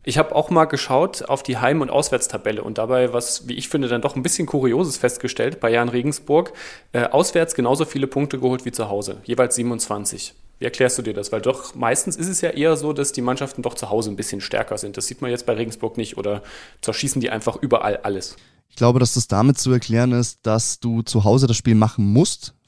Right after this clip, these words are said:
Speaker 2: vor allem wenn du in den Top drei der Liga stehst, weil sich, wenn der H F C kommt, wenn Mannheim kommt, wenn Duisburg kommt, die werden nicht sagen, „Wir spielen den S S V in Grund und Boden“ auf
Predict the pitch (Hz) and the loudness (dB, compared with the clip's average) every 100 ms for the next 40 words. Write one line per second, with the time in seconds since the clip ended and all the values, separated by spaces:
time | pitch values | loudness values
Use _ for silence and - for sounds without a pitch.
0 | - - 110 117 104 104 101 87 98 101 | -4 0 2 4 4 2 0 -2 -2 -2
1 | - - 87 107 113 104 104 92 - 123 | -4 -4 0 0 0 -2 -2 -4 -2 -4
2 | - - _ _ _ _ _ - 95 98 | -4 -8 _ _ _ _ _ -2 2 4
3 | 101 98 80 - - - 107 - - - | 4 4 0 -4 -6 -2 -2 -4 -12 -14
4 | - 101 101 101 90 71 80 - 92 101 | -4 0 4 4 2 -2 -6 -8 -2 2
5 | 107 - 131 - 131 131 - 101 101 117 | 2 2 0 2 2 2 0 0 2 4
6 | 127 117 113 - 101 117 - 139 123 120 | 2 0 -2 0 -2 -2 -2 -4 -2 0
7 | 127 131 - - _ 107 107 107 120 - | 0 0 -8 -20 _ 0 2 4 2 2
8 | 110 117 120 117 117 110 - - 107 - | 4 4 4 2 2 2 0 -2 -2 2
9 | 117 123 113 85 - - 104 113 107 110 | 2 4 4 2 0 2 4 4 4 4
10 | 107 95 107 104 85 _ _ _ _ 98 | 4 4 4 4 0 _ _ _ _ 0
11 | 95 92 - - | 0 0 -10 -20